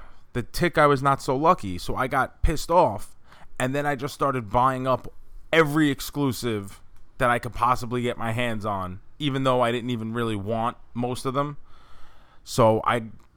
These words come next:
got to GameStop. I got basically every GameStop exclusive with the exception of the glow-in-the-dark Negaduck.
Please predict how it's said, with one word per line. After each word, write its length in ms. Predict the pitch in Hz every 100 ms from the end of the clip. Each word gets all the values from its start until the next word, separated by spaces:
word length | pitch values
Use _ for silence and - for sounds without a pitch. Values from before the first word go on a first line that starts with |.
| _ -
got 200 | 123 127
to 80 | 117
GameStop. 600 | 143 143 - 147 143 -
I 120 | 123
got 200 | 120 117 123
basically 480 | 123 - 113 120
every 260 | 98 120 123
GameStop 560 | 110 113 110 123 113 -
exclusive 840 | - - 120 110 - 113 107 95
with 220 | 107 104
the 360 | 107 107 101 - - - -
exception 920 | - - - 143 131 - - 123 123 -
of 340 | 120 117 98
the 160 | 101 98
glow-in-the-dark 840 | 107 120 120 117 110 113 110 107
Negaduck. 680 | 107 110 117 139 151 175 -